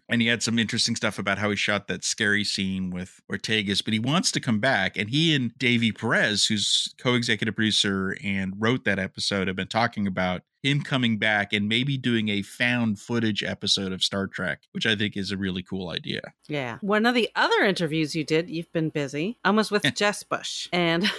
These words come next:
Speaker 2: <laughs> I think we should play part of that interview because you asked her about something I think a lot of us have been thinking about.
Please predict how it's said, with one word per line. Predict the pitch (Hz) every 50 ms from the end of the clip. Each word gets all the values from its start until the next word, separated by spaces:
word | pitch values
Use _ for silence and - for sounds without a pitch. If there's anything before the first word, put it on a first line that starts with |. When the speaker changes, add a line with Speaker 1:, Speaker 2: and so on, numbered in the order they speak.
| - - -
Speaker 2:
<laughs> | - - - -
I | 240 - 240 233 226 233 240
think | 233 - 226 247 254 -
we | 277 277 262
should | - - 226 208 185 - - - - - _
play | - - - 214 220 233 247 247 247 247
part | 247 - 196 185 180
of | 175 170
that | 170 160 160
interview | 160 160 156 - 147 156 151 147 147 147 - - - - - - _
because | 180 185 - - 196 170 165 165 165 160 - - - - _ _
you | - 165 180
asked | 185 196 190 - -
her | 196
about | 175 190 180 -
something | - 180 175 190 170
I | 170 165
think | - 170 156 -
a | 156 147
lot | 147 151 151 147 151 151 156 156
of | 151
us | 156 160 - -
have | 139 147
been | 147 151
thinking | - - 240 240 240 240 226 226
about. | 220 214 226 220 208 208 214 214